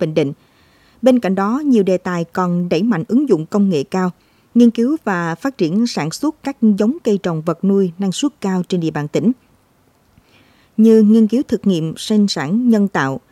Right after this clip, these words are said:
ương nuôi thương phẩm cá mú đen chấm nâu tại Bình Định, nghiên cứu hoàn thiện quy trình kỹ thuật nuôi tôm thẻ chân trắng thương phẩm thâm canh, bán thâm canh, ứng dụng công nghệ semi-bio block theo hướng phát triển bền vững tại tỉnh Bình Định,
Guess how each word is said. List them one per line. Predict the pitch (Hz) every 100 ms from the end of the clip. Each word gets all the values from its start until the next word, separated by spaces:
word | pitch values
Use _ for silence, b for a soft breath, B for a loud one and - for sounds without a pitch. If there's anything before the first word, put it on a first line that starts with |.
| b b
ương | 240 240 220
nuôi | 226 220 202 _ _
thương | 285 254
phẩm | - 175 190
cá | 233
mú | 247 240 269
đen | 226 208 190
chấm | - 214 269
nâu | 226 208 190
tại | 160
Bình | 170 170
Định, | 160 120 b b b b b
nghiên | 240 247
cứu | 233 262 294
hoàn | 226 170
thiện | - 160
quy | 160 233
trình | 208 185 160
kỹ | 175
thuật | - 196
nuôi | 170 185 214
tôm | - 196
thẻ | 196 165
chân | 180 202
trắng | 190 196 233 302
thương | 233
phẩm | 196 151 147 226 262
thâm | 220 196
canh, | 196 190 180
bán | - 185 262
thâm | 208 190
canh, | 180 180 - b b _
ứng | 226 302
dụng | 220 156
công | 160 214 202
nghệ | 160 147 -
semi-bio | - - 208 202 185 196 190 -
block | 185 254 b b b _
theo | 220 208
hướng | 214 254
phát | 302 311
triển | - 180
bền | 202 160
vững | 165 160
tại | 226 156 147
tỉnh | - 180
Bình | 214 165
Định, | 156